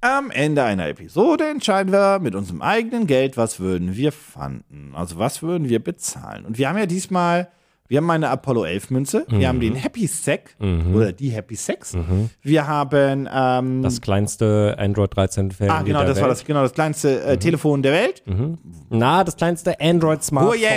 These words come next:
Speaker 1: jetzt.
Speaker 2: der Welt.
Speaker 1: Wir
Speaker 2: Nicht
Speaker 1: machen
Speaker 2: das
Speaker 1: jetzt
Speaker 2: kleinste
Speaker 1: Superlative.
Speaker 2: Telefon der Welt.
Speaker 1: Das gehört übrigens wirklich zu Q V C, das Ding.
Speaker 2: Ja.
Speaker 1: Und was haben wir dann noch gehabt gerade? Nämlich
Speaker 2: Die Revi-Necklaces.
Speaker 1: Korrekt.
Speaker 2: Mhm.
Speaker 1: Ich bin der festen Überzeugung,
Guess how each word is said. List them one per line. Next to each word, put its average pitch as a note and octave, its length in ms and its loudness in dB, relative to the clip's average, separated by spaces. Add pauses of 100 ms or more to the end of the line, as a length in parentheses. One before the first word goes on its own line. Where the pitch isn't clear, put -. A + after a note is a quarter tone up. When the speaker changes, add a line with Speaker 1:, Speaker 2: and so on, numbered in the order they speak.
(100)
Speaker 1:
jetzt. A#2 140 -4
Speaker 2:
der A2 180 2
Welt. F2 220 -2
Speaker 1:
Wir A2 80 0
Speaker 2:
Nicht D#3 140 4
Speaker 1:
machen D#3+ 160 0
Speaker 2:
das G3 100 -4
Speaker 1:
jetzt F#3 60 4
Speaker 2:
kleinste C4+ 160 4
Speaker 1:
Superlative. F3 480 2
Speaker 2:
Telefon G2 680 0
der D#2+ 200 -6
Welt. D2+ 140 -6 (240)
Speaker 1:
Das A2+ 140 -4 (100)
gehört G#2+ 180 0
übrigens F#2+ 340 -8
wirklich F#2 220 -2
zu - 120 -16
Q F#2+ 180 -14
V F2+ 180 -6
C, F2+ 160 -8
das F2 160 -8
Ding. F2+ 180 -8 (140)
Speaker 2:
Ja. F#2 160 2
Speaker 1:
Und G#3 380 0
was E3 300 -4
haben D#3 120 -2
wir C#3+ 60 -2
dann A#2 160 -2
noch B3 260 0
gehabt G#3 340 -2
gerade? E3+ 380 0
Nämlich G#3 840 2
Speaker 2:
Die F3+ 120 2
Revi-Necklaces. E2 1160 0
Speaker 1:
Korrekt. G#2 460 0
Speaker 2:
Mhm. F#2 380 0
Speaker 1:
Ich G3+ 220 0
bin A3+ 100 -2
der A3 140 0
festen G3+ 340 -2
Überzeugung, D#3+ 800 2